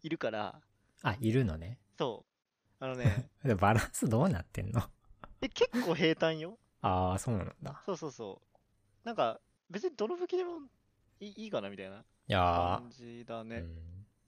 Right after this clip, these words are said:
Speaker 1: しかも、すげえのが、なんか、なんだっけな。修理制度あるじゃない？アバって。
Speaker 2: あー、ある、ある、ある。懐かしい。
Speaker 1: ってやつ。で、それが、新しい、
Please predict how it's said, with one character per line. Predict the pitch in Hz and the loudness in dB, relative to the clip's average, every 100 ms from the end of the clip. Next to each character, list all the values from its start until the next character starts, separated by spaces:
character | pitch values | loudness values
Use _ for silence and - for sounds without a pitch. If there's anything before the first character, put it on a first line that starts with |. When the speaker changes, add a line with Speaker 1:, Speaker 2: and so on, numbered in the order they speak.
| _ _ | _ _
Speaker 1:
し | - | -8
か | 156 | -6
も、 | 127 98 - _ _ _ | -6 -8 -10 _ _ _
す | - | -6
げ | 165 | 4
え | 226 | 4
の | 127 | 4
が、 | 104 107 98 107 - _ _ _ | -2 -2 -4 -6 -16 _ _ _
な | 143 135 | -6 -4
ん | |
か、 | 113 104 101 104 _ _ _ _ _ | -2 -4 -4 -8 _ _ _ _ _
な | 170 | -12
ん | |
だ | 165 | -10
っ | |
け | 113 | -10
な。 | 101 101 120 _ _ _ _ | -10 -14 -18 _ _ _ _
修 | - - 247 262 | -10 -6 -6 -6
理 | 262 294 - _ _ _ _ _ _ | -6 -8 -12 _ _ _ _ _ _
制 | - 254 | -4 0
度 | 185 120 | 2 2
あ | |
る | 107 | 0
じ | 98 | -8
ゃ | |
な | 98 | -12
い？ | |
ア | 104 | -14
バ | 98 | -14
っ | 95 | -4
て。 | - | 4
Speaker 2:
あ | 110 110 104 107 | 8 8 6 4
ー、 | |
あ | 92 | 2
る、 | 87 - | -2 -4
あ | 92 | -4
る、 | 85 | -4
あ | 82 | -8
る。 | 82 90 - | -10 -14 -8
懐 | 98 | -8
か | - 127 | -6 -6
し | 120 | -6
い。 | |
Speaker 1:
っ | 107 | -8
て | - | -12
や | |
つ。 | - - - - - - | -16 -20 -20 -20 -20 -10
で、 | 175 | -4
そ | 208 | 0
れ | 233 | 2
が、 | 269 285 220 113 110 _ _ - | 2 4 4 4 -2 _ _ -8
新 | 147 214 233 | -2 2 2
し | - 240 233 180 127 | 0 -6 -6 -4 -6
い、 | 117 | -8